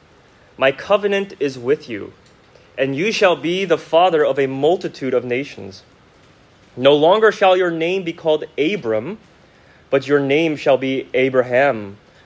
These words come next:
for I have made you the father of a multitude of nations.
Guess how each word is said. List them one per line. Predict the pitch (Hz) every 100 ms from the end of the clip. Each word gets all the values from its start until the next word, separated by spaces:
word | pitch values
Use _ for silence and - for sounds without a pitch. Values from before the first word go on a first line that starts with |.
| _ -
for | 131
I | 135
have | 143 127
made | 127 156 139
you | 117
the | 120
father | - 135 147 123
of | 120
a | 123
multitude | 123 127 147 175 147 - 113 104 _ _ _ -
of | 123
nations. | 113 110 113 110 - - -